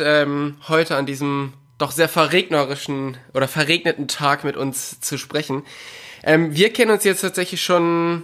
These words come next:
ja, etwas über ein Jahr und haben uns, äh, bei einem gemeinsamen Sponsor kennengelernt. Viele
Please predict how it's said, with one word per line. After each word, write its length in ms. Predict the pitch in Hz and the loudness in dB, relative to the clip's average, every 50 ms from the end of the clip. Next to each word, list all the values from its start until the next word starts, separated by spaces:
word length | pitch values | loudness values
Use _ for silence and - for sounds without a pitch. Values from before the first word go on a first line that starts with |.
| - - | -8 -4
ja, 140 | - 131 135 | -2 0 0
etwas 360 | 127 147 - 185 170 - - | 0 0 -2 -2 -2 -2 -4
über 340 | - 175 180 180 190 156 - | -4 -6 -2 0 0 0 2
ein 260 | 120 147 147 147 143 | 2 2 4 4 4
Jahr 320 | 143 131 131 143 175 233 247 - - | 2 4 2 2 0 -2 -4 -10 -12
und 160 | - 143 131 | -10 -8 -4
haben 120 | 139 139 139 | -2 0 0
uns, 380 | 139 143 143 139 - - - | 0 0 -2 -4 -6 -6 -4
äh, 360 | 151 135 135 131 135 131 131 131 131 - - | 0 2 2 2 2 0 -2 -4 -8 -2 0
bei 80 | 127 | 2
einem 100 | 117 139 | 2 2
gemeinsamen 460 | 135 143 135 135 139 156 151 151 143 139 | 2 2 2 4 2 2 2 0 -2 -2
Sponsor 380 | - - 151 175 170 143 131 | 0 0 0 0 2 0 -2
kennengelernt. 760 | - - 131 120 120 123 120 120 117 117 113 131 160 - - - - - - - - - - - - - _ _ | -2 -4 -4 -2 -2 -2 -2 -2 -2 -2 -2 -2 -2 -4 -8 -16 -20 -20 -18 -18 -18 -18 -20 -20 -20 -20 _ _
Viele 600 | - - - - 180 220 240 220 226 208 - - | -20 -10 -6 0 0 2 4 4 2 2 0 -2